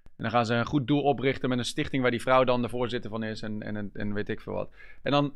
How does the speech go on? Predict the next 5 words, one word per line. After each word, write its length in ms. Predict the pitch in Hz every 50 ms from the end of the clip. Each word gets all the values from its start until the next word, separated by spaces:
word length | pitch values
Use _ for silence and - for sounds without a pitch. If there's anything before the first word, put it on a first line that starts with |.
| - - -
dat 200 | - 143 143 -
geld, 520 | - - 214 220 202 185 180 180 - - - - - - - - -
dat 340 | - - - - - 151 135
gaat 200 | - 160 160 156
dan 380 | - 151 147 143 147 147 143